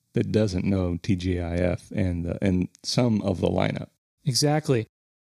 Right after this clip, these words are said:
Speaker 2: I, I asked my children if they ever heard of it, and they, of course, they said no. And to be qu-, quite honest with you, David, I don't even know what's playing on television anymore, because with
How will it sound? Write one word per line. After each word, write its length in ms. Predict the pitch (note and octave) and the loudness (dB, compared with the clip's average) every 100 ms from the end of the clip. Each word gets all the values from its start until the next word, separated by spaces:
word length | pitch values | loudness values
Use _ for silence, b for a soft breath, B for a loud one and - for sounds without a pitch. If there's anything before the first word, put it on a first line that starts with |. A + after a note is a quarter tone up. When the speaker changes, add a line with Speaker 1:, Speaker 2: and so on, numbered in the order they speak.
| _ _ - | _ _ -2
Speaker 2:
I, 180 | D3+ - | 0 0
I 120 | C#3 | 0
asked 300 | C#3+ E3+ - | 2 2 0
my 100 | C3 | 0
children 460 | A2 - E3+ B2 G#2 | 0 0 2 0 -2
if 120 | G#2+ | -4
they 180 | A2 G#2 | -4 -2
ever 320 | G#2+ G#2 G#2 | -2 0 0
heard 220 | G2+ G#2 | 0 0
of 120 | G2+ A2 | 0 0
it, 180 | A2 - | -2 0
and 100 | B2 | 0
they, 80 | |
of 140 | A#2 - | 0 0
course, 260 | C#3+ B2 | 0 2
they 160 | - C3+ | 2 2
said 240 | - A2+ | 2 0
no. 300 | G#2+ A#2+ G#2+ | 2 2 2
And 180 | G#2+ A#2 | 2 0
to 60 | C#3 | 0
be 160 | D#3+ | -2
qu-, 420 | D3 E3+ F3+ C4+ - | 0 0 2 0 -2
quite 320 | - A3+ E3 | 0 2 2
honest 400 | C#3+ G3 C3 - | 2 2 0 -2
with 160 | A2 | -4
you, 80 | A2 | -4
David, 400 | A2 A2 A2 A#2+ - _ _ _ _ _ _ _ _ _ - | 0 0 0 -2 -6 _ _ _ _ _ _ _ _ _ -2
I 140 | G3 | 2
don't 240 | C4+ C4+ | 4 4
even 340 | A3+ F#3+ F3+ D#3 | 2 2 2 4
know 160 | D3+ | 2
what's 300 | C#3 C3 - | 2 2 -2
playing 600 | - - C3 B2+ C3 B2 | -10 -4 0 2 2 2
on 200 | A2+ G#2+ | 2 0
television 680 | G2+ B2 B2 A#2 A#2+ B2+ A2+ | -2 -2 0 0 0 0 0
anymore, 520 | A2 G#2+ G#2 G#2+ D3+ | 0 0 0 2 2
because 380 | C#3+ C3+ D3+ C#3+ | 0 2 2 4
with 300 | D3+ - | 0 0